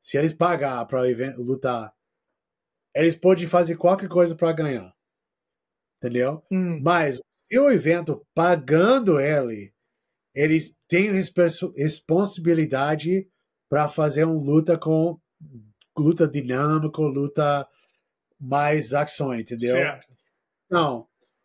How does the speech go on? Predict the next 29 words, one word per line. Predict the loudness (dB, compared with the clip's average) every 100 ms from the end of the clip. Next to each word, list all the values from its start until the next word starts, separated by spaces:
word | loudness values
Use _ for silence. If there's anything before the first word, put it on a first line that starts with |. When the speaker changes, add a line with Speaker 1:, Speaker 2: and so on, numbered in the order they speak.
| _ _
Speaker 1:
sobre | -14 0 6 6 6 6
o | 4
evento | 4 0 -2 -2 -2 0 -2 -6
aberto, | -4 -2 2 2 0 -4 -6 -6 -4
do | -2
evento | 0 -2 -4 -6
de | -4
federação | -4 -2 -4 -4 -6 -2 -2
aberto, | -2 0 0 0 -4 -10 _ _ _ _ _ _
os | 2 4
atletas | 2 2 0 0
pagando. | 0 0 2 -2 -2 -2 -2
Então, | -4 0 0 0
se | -2 2
eles, | 4 4 2 -2 -10 _ _ _ _ _ _ _ _ _ _ -18
se | 0 2
eles | 2 0
podem | 4 4 4 4
o | 6 4 0 -6
game | -4 -2 0
the | -4
system, | -2 -4 -4 -10 -10 -18 _
tipo, | -18 -4 -2
em | 0
inglês, | 0 2 2 0 -10 -10
como | -6 -6
é |
que | -4
fala? | -4 -4 -4